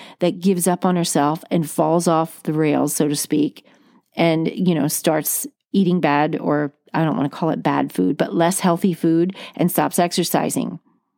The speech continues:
You can die to that old version of you and rebirth a new version of you who is committed to living a healthier, natural life and being naturally fit,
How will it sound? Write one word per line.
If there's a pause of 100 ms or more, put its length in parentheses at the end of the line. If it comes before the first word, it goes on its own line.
(460)
You
can
die
to
that
old
version
of
you (920)
and
rebirth
a
new
version
of
you
who
is
committed (440)
to
living (140)
a
healthier,
natural
life (160)
and
being
naturally
fit,